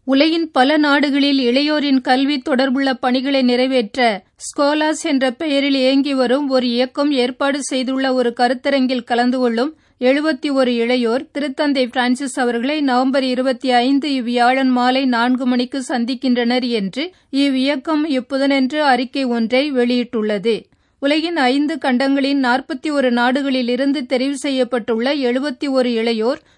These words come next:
ரோம் நகரில் அமைந்துள்ள மரியா மாட்டர் எக்லேசியே என்ற பன்னாட்டு பாப்பிரை கல்லூரியில் நவம்பர் இருபத்தி மூன்று இச்செவ்வாய் முதல் இருபத்தி எட்டு வருகிற ஞாயிறு முடிய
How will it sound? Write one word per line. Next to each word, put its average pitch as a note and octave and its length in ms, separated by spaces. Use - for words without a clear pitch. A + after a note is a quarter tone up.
ரோம் D4 320
நகரில் C#4 360
அமைந்துள்ள B3 540
மரியா C#4 360
மாட்டர் C#4 600
எக்லேசியே C#4 720
என்ற A#3+ 280
பன்னாட்டு B3+ 560
பாப்பிரை C4+ 500
கல்லூரியில் B3+ 640
நவம்பர் D4 440
இருபத்தி C#4 460
மூன்று C#4 360
இச்செவ்வாய் C#4 560
முதல் B3 320
இருபத்தி C4+ 500
எட்டு B3 320
வருகிற C4 420
ஞாயிறு C4 480
முடிய A3 300